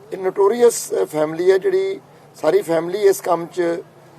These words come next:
ਡਰੱਗ ਪੈਡਲਿੰਗ, ਡਰੱਗ ਸਮਗਲਿੰਗ ਦੇ ਵਿੱਚ ਸ਼ਾਮਲ ਹੈ। ਸੋਨੂ ਦੇ ਖਿਲਾਫ ਚਾਰ ਮੁਕੱਦਮੇ ਦਰਜ ਨੇ, ਪ੍ਰੀਵੈਂਟਿਵ ਐਕਸ਼ਨ ਵੀ ਦੋ ਵਾਰ ਹੋਇਆ। ਇਹਨਾਂ ਦੀ ਮਦਰ ਜਿਹੜੇ ਆ ਜੋਗਿੰਦਰ ਕੌਰ ਜੀ, ਉਹਨਾਂ ਦੇ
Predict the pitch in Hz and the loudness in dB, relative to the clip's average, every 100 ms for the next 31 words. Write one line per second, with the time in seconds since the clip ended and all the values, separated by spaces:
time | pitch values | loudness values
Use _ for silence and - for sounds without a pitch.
0 | - - - 131 160 160 170 156 165 170 | -20 -20 -10 -2 -2 2 0 0 -4 -8
1 | 165 160 160 - 156 147 160 160 160 151 | -4 -2 -2 -4 -8 -6 -8 -6 -8 -8
2 | - 139 135 143 151 - _ _ - - | -8 -6 -4 -6 -6 -10 _ _ -20 -20
3 | - - - - 160 180 190 185 185 190 | -20 -20 -20 -8 -4 -2 0 2 4 4
4 | - 180 175 180 175 156 175 170 160 151 | 4 4 4 4 0 0 0 0 0 -2
5 | 170 196 - - 160 160 156 175 175 - | -6 -6 -8 -8 -4 -4 -2 0 0 0
6 | 170 185 175 170 170 165 156 156 - - | -6 -2 0 2 4 2 0 -2 -4 -16
7 | - - - - - - - 165 180 196 | -20 -20 -20 -20 -20 -20 -6 -2 -2 0
8 | 175 170 202 185 202 196 190 185 165 - | 0 2 0 0 0 4 4 4 2 -8
9 | - - - - 135 151 170 175 180 170 | -20 -20 -20 -12 -8 -2 0 4 4 4
10 | 160 180 190 190 202 202 196 | 2 -2 0 0 0 4 2